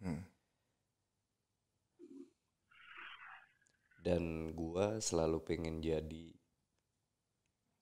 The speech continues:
Speaker 2: family man. Hal yang gue serap dari nyokap adalah gue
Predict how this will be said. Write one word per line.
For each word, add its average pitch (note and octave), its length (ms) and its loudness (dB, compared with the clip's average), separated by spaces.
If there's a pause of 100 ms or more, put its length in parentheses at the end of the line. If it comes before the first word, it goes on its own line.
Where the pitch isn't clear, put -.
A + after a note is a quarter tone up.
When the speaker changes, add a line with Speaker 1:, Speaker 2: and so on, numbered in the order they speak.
(140)
Speaker 2:
family E2 500 2
man. C#2 200 -2 (4000)
Hal G2+ 140 12 (160)
yang F#2+ 200 12
gue E2+ 160 8
serap E2+ 220 6 (120)
dari D#2+ 220 8
nyokap D2+ 320 2
adalah D#2 340 6 (1300)
gue D#2+ 160 6